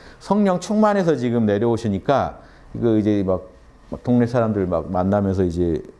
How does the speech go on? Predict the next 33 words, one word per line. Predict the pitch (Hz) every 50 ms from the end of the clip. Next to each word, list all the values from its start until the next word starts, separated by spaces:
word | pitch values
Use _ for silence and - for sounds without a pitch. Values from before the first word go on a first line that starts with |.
| - -
뭔가 | - 95 101 101 104 104
느낌 | 113 117 - - 139 131 123 113 107 -
받은 | - - 117 107 117 117
사람들이 | 113 113 104 104 98 90 85 85
있고, | 82 - - 131 147 147 - - - - - - - - - -
지금 | - 120 110 117
세례 | - - 247 269 262 262 233 175
요한이 | 139 123 120 117 113 110 107 117 143 160 160 151 - - - _
"저 | - - 120 110
양반이 | 117 117 123 117 117 107 104 107
하느님의 | 107 123 139 139 135 131 127 113 110 104
어린 | 98 90 92 95 101 101 101
양이다." | 98 95 98 98 90 92 95
해버렸단 | - - 123 120 123 104 95 - - 85 80 80
말이에요. | 76 71 73 80 87 101 95 73 - - - - - - - - - - -
그 | - 123
말 | 123 135 139 139 113
듣고 | 104 190 - - 107
세례 | - - 233 240 240 208 180
요한 | 151 135 127 120 110 -
따르던 | 127 127 139 131 123 117 104
제자들이면 | - - 107 98 104 98 87 82 90 90 95 123
흔들릴 | 160 160 156 139 117 95
수 | - - 78
있죠. | 73 - - - - - - _ - - - - - - - - -
"어, | - 98 90 85 - - - - -
세례 | - - 147 139 131
요한이 | 123 117 107 104 101 95
그냥 | - 117 107 104 101 98
빈말할 | - 113 117 120 117 113 110 107 104
사람이 | - 110 101 101 95 95
아닌데." | 87 80 82 85 90 85 87 85
하고, | 82 82 85 85